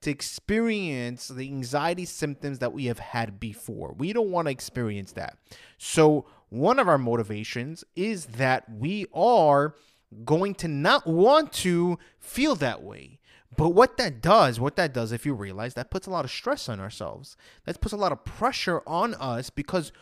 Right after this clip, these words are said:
we don't want, we don't wanna go back. We don't wanna go back to the way we used to be. So our why in this situation is that we don't want to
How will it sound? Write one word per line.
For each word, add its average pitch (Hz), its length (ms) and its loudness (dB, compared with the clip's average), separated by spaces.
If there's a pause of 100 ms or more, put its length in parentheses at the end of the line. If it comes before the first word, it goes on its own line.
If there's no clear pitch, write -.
(220)
we 202 240 2
don't 302 280 4
want, 214 800 6 (300)
we 143 220 -2
don't 220 200 4
wanna 143 300 0
go 131 240 -2
back. 202 400 0
We 135 100 -8
don't 156 160 -6
wanna 123 200 -8
go 113 140 -8
back 113 260 -8
to - 80 -18
the 139 100 -6
way 117 80 -6
we 107 100 -10
used 110 280 -12
to 147 60 -10
be. 254 340 -4 (140)
So - 320 6
our 208 320 6
why 156 480 6
in 135 240 -2
this 127 160 -2
situation 120 840 -4
is 127 320 -8
that 127 440 -2
we 131 440 0
don't 147 400 0
want 202 520 4
to 139 400 2